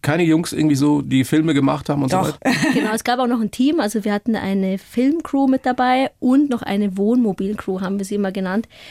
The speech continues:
Speaker 3: Das waren dann eben unsere Social-Media-Beauftragten, in Anführungsstrichen, der Regisseur,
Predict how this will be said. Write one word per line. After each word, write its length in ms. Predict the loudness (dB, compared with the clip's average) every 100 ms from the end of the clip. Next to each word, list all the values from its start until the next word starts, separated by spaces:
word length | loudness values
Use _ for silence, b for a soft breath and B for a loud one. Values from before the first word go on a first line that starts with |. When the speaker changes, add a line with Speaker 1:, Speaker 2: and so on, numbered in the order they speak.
| B B
Speaker 3:
Das 200 | -8 -4
waren 200 | -2 0
dann 240 | 0 0 -2
eben 340 | -2 -2 -2
unsere 320 | -4 -6 -6
Social-Media-Beauftragten, 1600 | -2 -2 0 -2 0 0 0 -2 -4 -2 -2 -2 -4 -6 -2 -2
in 60 | 0
Anführungsstrichen, 840 | -2 -2 -2 -4 -6 -6 -4 -2
der 160 | -2 -4
Regisseur, 680 | -6 -6 -6 -2 0 -2